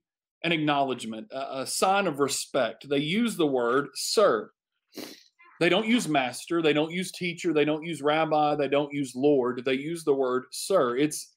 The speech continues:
it's merely a, a sign of being polite. When I was growing up, my father always told me that if anybody was older than you, you refer to them as Mister or Missus.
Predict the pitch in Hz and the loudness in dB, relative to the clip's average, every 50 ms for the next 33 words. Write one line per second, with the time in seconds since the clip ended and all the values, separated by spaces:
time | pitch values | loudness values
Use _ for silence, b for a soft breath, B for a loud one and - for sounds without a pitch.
0 | _ _ _ _ _ _ _ _ _ _ _ - - 165 160 - - 170 165 185 | _ _ _ _ _ _ _ _ _ _ _ -6 -6 -4 -4 -4 -4 -2 2 2
1 | 220 247 254 226 196 170 151 151 143 131 143 143 143 143 143 135 131 131 - 135 | 4 6 6 6 6 8 6 6 4 4 4 4 4 4 4 2 0 0 -2 -4
2 | 131 123 - - - 170 170 180 185 180 180 170 135 135 135 127 127 _ _ _ | -4 -2 -4 -2 0 0 2 2 2 2 0 0 -2 -2 -2 -2 -4 _ _ _
3 | _ _ _ _ _ _ _ _ _ 143 147 175 170 165 151 - - 139 131 127 | _ _ _ _ _ _ _ _ _ -2 -2 0 0 0 -4 -4 -2 -2 0 0
4 | 123 117 107 98 - _ - - _ _ _ _ _ _ _ _ _ _ _ _ | -2 -4 -6 -10 -14 _ -20 -20 _ _ _ _ _ _ _ _ _ _ _ _
5 | _ _ _ _ _ _ _ _ _ _ _ _ _ _ _ _ _ _ _ _ | _ _ _ _ _ _ _ _ _ _ _ _ _ _ _ _ _ _ _ _
6 | _ _ _ 160 165 165 170 175 160 143 143 156 160 165 151 147 147 156 151 143 | _ _ _ 0 2 4 4 2 2 2 2 4 4 4 4 4 2 0 0 -2
7 | 131 - - 147 147 151 147 139 135 135 135 123 131 - - 143 147 151 147 135 | -4 -2 0 0 2 2 2 2 2 2 0 -2 -4 -2 0 2 2 2 2 0
8 | 127 123 123 - 156 170 175 156 143 143 143 143 131 127 123 131 135 151 170 165 | -2 -2 -2 -2 -2 -2 -2 -2 -2 -2 -2 -2 -4 -6 -4 0 2 2 2 2
9 | 147 131 127 131 127 127 131 135 139 139 139 131 127 123 - - 156 160 160 147 | 0 -2 -2 -4 -4 -4 -4 -4 -4 -4 -4 -4 -6 -6 -2 0 0 0 2 0
10 | 131 131 131 127 127 120 123 131 143 147 - - - 156 143 127 127 127 131 139 | -2 -4 -4 -4 -6 -6 -2 -2 -2 -2 -2 -4 -4 -2 -2 0 0 0 0 0
11 | 143 143 - - 113 110 - - - - | 0 0 -2 -6 -8 -8 -8 -12 -14 -16